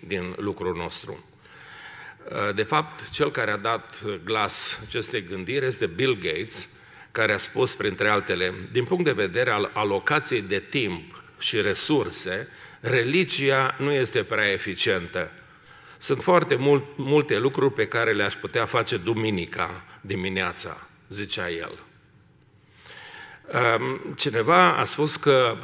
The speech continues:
clasa de mijloc, eh, clasa de mijloc nor-, nord-americană, eh, se închină muncii, muncește în joacă și se joacă închinându-se.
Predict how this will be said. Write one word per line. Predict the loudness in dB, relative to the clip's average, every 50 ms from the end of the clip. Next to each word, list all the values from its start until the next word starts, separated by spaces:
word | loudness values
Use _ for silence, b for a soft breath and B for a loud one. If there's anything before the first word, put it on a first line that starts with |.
| -10 -6
clasa | -2 0 0 0 0 0 0 0
de | 2 2 0
mijloc, | 0 0 -2 -4 -4 -4 -4 -2 -2 -2 -2 -4 -6 -2 6 8 8 8 8 6 -14 -18 -20 -20 -20 -18 -14
eh, | -10 -8 -6 -6 -6 -6 -8 -10 -12 -12 -6
clasa | -4 -2 -2 0 0 -2 -2
de | -2 -2
mijloc | -4 -2 -4 -6 -4 -4 -6 -6 -6
nor-, | -6 -6 -6 -4 -6 -6 -8 -8
nord-americană, | -6 -4 -4 -4 -4 -4 -4 -2 -2 -2 -2 -4 -4 -2 -2 0 0 0 -2 -4 -8 -10 -12 B B B B B B B B B B B B B B -6
eh, | -2 -2 0 0 -2 -2 -4 -6 -4
se | -2 0 0 2
închină | 0 0 -2 -2 0 2 2 4 4 2 0 -2 -4
muncii, | -4 -4 -4 -4 -4 -6 -6 -6 -6 -6 -8 -8 -10 -12 -16 -20 _ _ _ _ -20 -10
muncește | -4 0 2 2 2 2 2 2 2 2 2 2 2 2 2 2 2 2
în | 2 0 0 0
joacă | -2 -2 -2 0 0 -2 -2 -2 -2 -2 -2 -2 -2 -6 -12 B B B B B B B B B
și | B -2 0
se | 0 2 4 4 4 4
joacă | 4 4 4 4 4 4 4 4 4 4
închinându-se. | 4 2 0 0 2 2 2 2 2 0 0 0 0 -2 -2 -2 -4 -6 -8 -10